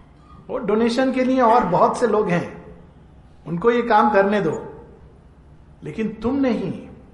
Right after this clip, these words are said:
ये मेरी आंखें हैं, मैं निर्णय करूंगी। तुम कौन होते हो निर्णय करने वाले? तुम इसको रखोगे, दोगे किसको? ये मेरी आंखें हैं, इसका क्या करना है, कैसे करना है, मेरे ऊपर।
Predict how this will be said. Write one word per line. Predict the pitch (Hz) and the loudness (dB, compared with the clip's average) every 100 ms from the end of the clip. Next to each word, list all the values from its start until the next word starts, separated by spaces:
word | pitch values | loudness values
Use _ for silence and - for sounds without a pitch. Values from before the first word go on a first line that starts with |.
| - 160 | -14 -8
ये | 185 | -6
मेरी | 135 160 247 | -4 -2 0
आंखें | 240 208 - | 0 0 -2
हैं, | 160 110 - | -6 -8 -6
मैं | 156 247 | 0 2
निर्णय | 277 262 233 233 | 4 4 2 0
करूंगी। | 214 196 190 160 | 2 2 2 0
तुम | - 208 | -2 -2
कौन | 269 269 269 | 0 0 0
होते | 262 277 | 0 0
हो | 254 | 0
निर्णय | 226 226 226 | 0 0 -2
करने | 220 202 | -4 -4
वाले? | 190 165 135 - - - - - - - - | -4 -4 -8 -12 -18 -20 -20 -20 -20 -20 -12
तुम | 175 190 | -4 -4
इसको | 190 196 | -2 0
रखोगे, | 175 180 196 190 180 | 0 0 2 4 2
दोगे | 151 185 190 175 | 0 2 2 2
किसको? | 180 165 - 196 170 - - - - - - - | -2 -8 0 2 2 -4 -14 -18 -20 -20 -20 -10
ये | 220 | -4
मेरी | 294 170 190 269 | -2 -2 -2 -2
आंखें | 240 226 233 202 | -2 -4 -6 -6
हैं, | 160 - - - - - - - - - - - - - - - - - | -6 -8 -18 -20 -20 -20 -20 -20 -20 -20 -20 -20 -20 -20 -20 -20 -20 -20
इसका | - 160 | -12 -10
क्या | 160 175 190 | -6 -2 0
करना | - 160 156 | -2 -6 -6
है, | 143 135 135 | -6 -8 -8
कैसे | 151 - | -10 -8
करना | 196 170 143 | -8 -8 -10
है, | 127 - 180 | -12 -14 -10
मेरे | 233 220 | -4 -2
ऊपर। | 196 165 | -2 -2